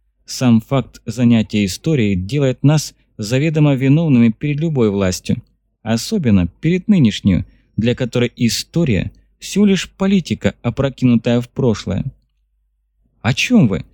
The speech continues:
очнулась Зотова. «Зачем сразу о политике? У меня же образования никакого».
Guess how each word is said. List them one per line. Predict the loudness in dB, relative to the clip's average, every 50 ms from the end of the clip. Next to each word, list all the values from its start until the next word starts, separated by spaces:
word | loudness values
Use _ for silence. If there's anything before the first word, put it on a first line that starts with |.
| _ _ _ _ _
очнулась | -6 -4 0 2 2 2 2 2
Зотова. | 0 -2 -2 0 0 0 0 -2 -6 _ _ _ _ _ _ _
«Зачем | -6 -2 -2 -2 0 2 0 0
сразу | 2 2 0 0 2 0 0
о | -2
политике? | -2 0 0 0 0 0 -2 -6 -4 -4 -6 -6 -8 _ _ _ _ _ _
У | 0
меня | 2 2 2 2 0
же | -2 0 0
образования | 0 0 0 -2 0 0 2 2 2 4 4 4 4
никакого». | 4 2 2 0 -4 -4 -2 -2 0 0 0 -2 -4